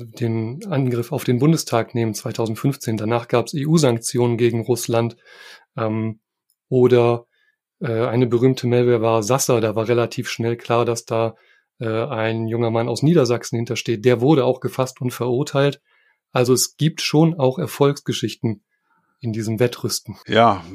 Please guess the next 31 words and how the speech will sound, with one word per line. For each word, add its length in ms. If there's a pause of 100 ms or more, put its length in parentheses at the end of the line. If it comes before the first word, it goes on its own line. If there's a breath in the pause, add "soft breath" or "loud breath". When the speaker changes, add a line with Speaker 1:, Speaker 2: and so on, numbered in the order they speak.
Speaker 2:
da 100
muss 220
man 180
wahrscheinlich 440
abwarten, 380
wie 60
das 220
an 100
der 140
Stelle 360
weitergeht. 680
Ähm, 220
wir 80
kommen 180
gleich 220
auch 80
noch 160
auf 160
die, 320
äh, 320
Organisationen 800
in 40
Deutschland 380
zu 80
sprechen, 360
die 120
sich 180
dem 160
Ganzen, 560
ähm, 260 (140)
annähern. 680